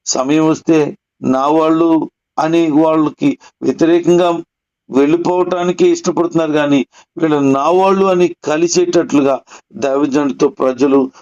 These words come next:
ఉండలేకపోతున్నారు, మమేకము అవ్వలేకపోతున్నారు. స్వార్థపూరితమైన ప్రజలు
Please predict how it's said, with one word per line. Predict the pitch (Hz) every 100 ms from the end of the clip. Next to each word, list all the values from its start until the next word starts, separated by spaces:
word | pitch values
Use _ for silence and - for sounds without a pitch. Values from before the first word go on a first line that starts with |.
| _
ఉండలేకపోతున్నారు, | 123 131 139 147 135 131 143 139 131 131 127 123
మమేకము | 131 127 131 127 127 123 117 - - _ -
అవ్వలేకపోతున్నారు. | 123 127 127 - - 123 - 127 127 135
స్వార్థపూరితమైన | 127 - 139 127 131 135 139 123 139 135 127
ప్రజలు | - 131 131 120 147 135